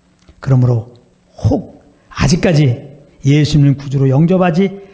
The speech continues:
않으신 분들이 계시다면은 그 마음에 감동 오시는 대로 이 시간 내가 내 삶의 주인 되어 산 것을 회개하시고 십자가에서 죽으시고 부활하신 그 예수님을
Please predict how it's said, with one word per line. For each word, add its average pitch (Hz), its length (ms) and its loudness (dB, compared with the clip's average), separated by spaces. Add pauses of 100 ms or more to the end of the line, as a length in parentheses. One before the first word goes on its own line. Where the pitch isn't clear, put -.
(180)
않으신 156 480 -2
분들이 196 260 0
계시다면은 160 1080 -2
그 - 140 -6
마음에 233 580 0
감동 240 380 -2
오시는 214 260 -6
대로 175 440 -10 (380)
이 160 100 -10
시간 143 360 -8 (400)
내가 139 640 -6
내 143 120 -6
삶의 131 360 -8
주인 135 240 -10
되어 123 120 -8
산 131 200 -10
것을 120 380 -14
회개하시고 233 880 -2 (640)
십자가에서 - 680 -4
죽으시고 160 540 -6
부활하신 151 400 -2
그 190 200 -2
예수님을 202 680 -2